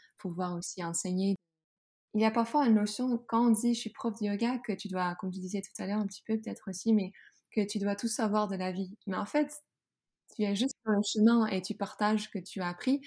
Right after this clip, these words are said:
mais t'es être humain avant tout et que tu fais des erreurs et que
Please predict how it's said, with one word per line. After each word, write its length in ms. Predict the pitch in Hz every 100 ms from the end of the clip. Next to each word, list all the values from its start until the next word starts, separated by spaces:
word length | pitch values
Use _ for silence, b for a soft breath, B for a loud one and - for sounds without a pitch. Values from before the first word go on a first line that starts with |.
| b -
mais 100 | 190
t'es 140 | 185 180 -
être 280 | 190 - -
humain 320 | 190 208 220 190
avant 220 | 175 180 -
tout 220 | 254 277
et 160 | - 190
que 80 | -
tu 160 | -
fais 140 | - 175
des 160 | 175
erreurs 400 | 180 196 233 240
et 100 | 190
que 120 | -